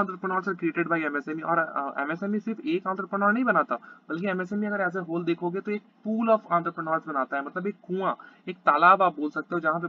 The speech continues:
बहुत सारे entrepreneurs तैयार हो रहे होते हैं with the help of M S M E, ठीक है? जो कि किसी भी country के सोशल इकोनॉमिक growth के लिए, development के लिए बहुत ही ज्यादा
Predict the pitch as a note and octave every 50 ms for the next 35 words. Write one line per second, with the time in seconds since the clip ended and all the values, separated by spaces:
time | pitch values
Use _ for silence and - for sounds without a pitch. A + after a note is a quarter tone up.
0 | - D#3+ F3 E3+ F3+ G3+ F#3 - F#3 F3 E3+ D#3+ D3+ D3+ C#3+ - C#3+ C#3 C#3 D3+
1 | - - C3+ C3+ C3+ C3 C3+ C#3 C3+ B2+ A#2+ A#2+ B2 C#3+ E3+ E3+ C#3 B2 - C3
2 | C3 C3 C3 B2 A2+ A#2 A#2+ A#2+ A#2+ A2+ A2+ - D3+ - E2 - A2+ A2+ A2 -
3 | B2 - - - _ _ _ _ _ _ - F3 G#3 G#3 - - - - _ -
4 | E3+ E3+ G3 F3+ F#3 F3 G3+ G#3 A3 G#3+ G3+ F#3 F3+ F3 F#3 F#3 F#3 F#3 F3 E3+
5 | D3+ - F3+ E3 E3 E3+ D#3 D#3+ D#3+ D3+ C#3 C3+ C#3 C#3 - - C#3 C3+ C3 C#3+
6 | D#3 D#3 C#3+ B2+ B2 B2+ B2+ - C3+ C3 B2 B2 B2+ C3+ C3 B2 A#2+ A#2+ - C3
7 | A#2+ A#2 A2+ B2 D#3+ G3+